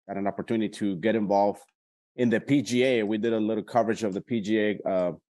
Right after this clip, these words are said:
uh, tournament out in Phoenix. So had an opportunity to talk to some P G A players as well. So, you know, <sighs> that's kinda how, um, I started this business, you know, just covering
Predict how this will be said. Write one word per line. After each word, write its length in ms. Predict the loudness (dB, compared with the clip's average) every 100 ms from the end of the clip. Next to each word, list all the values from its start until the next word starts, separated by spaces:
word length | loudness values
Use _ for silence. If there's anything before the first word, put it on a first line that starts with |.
| _ _ _ _
uh, 220 | -6 -6
tournament 440 | -4 -2 0 0 -2
out 180 | 0 0
in 80 | -4
Phoenix. 480 | -2 0 0 -4 -4
So 260 | -2 -2 -4
had 120 | -4
an 100 | -4
opportunity 340 | -4 -6 -6
to 240 | -4 -4 -4 -8 -6
talk 180 | -6 -4
to 200 | -6 -6 _
some 260 | -8 -6 -6
P 180 | -6
G 140 | -4 -4
A 40 |
players 460 | -4 -4 -4 -4 -8
as 120 | -6
well. 180 | -2 -2
So, 360 | 0 0 0 -10 _ _ _ _ _ _ _
you 120 | 0 4
know, 280 | 4 2 -4 -8 -8 -10 -16 -20
<sighs> 640 | _ _ _ -20 _ _
that's 540 | 2 2 2 -2 -6 -6
kinda 380 | 2 4 4
how, 360 | 2 2 4 2
um, 520 | 2 2 2 0 -2 -10 _ _ _ _ _ -4
I 100 | 0
started 340 | 4 4 4
this 180 | 0 0
business, 600 | 0 0 0 -4 -4 -4
you 60 |
know, 200 | -2 -2
just 380 | -2 -6 -6 -8
covering 480 | 0 2 2 0 -2